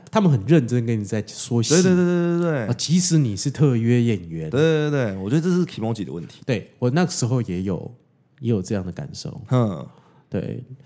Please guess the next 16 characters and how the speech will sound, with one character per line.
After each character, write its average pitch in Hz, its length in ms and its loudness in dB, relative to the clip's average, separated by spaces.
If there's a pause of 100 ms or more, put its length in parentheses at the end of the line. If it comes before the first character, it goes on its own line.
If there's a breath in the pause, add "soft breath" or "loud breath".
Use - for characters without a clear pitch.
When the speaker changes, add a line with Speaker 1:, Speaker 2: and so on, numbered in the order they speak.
(160 soft breath)
Speaker 1:
虽 185 120 6
然 139 200 4
就 175 100 2
是 151 240 0 (300)
还 - 240 -6 (180)
在 180 140 6
某 147 180 8
种 151 140 6
程 113 120 0
度 131 80 4
上 131 140 2
是 131 140 2
语 95 260 -6
言 92 140 -2
不 107 120 -6
通。 90 320 -8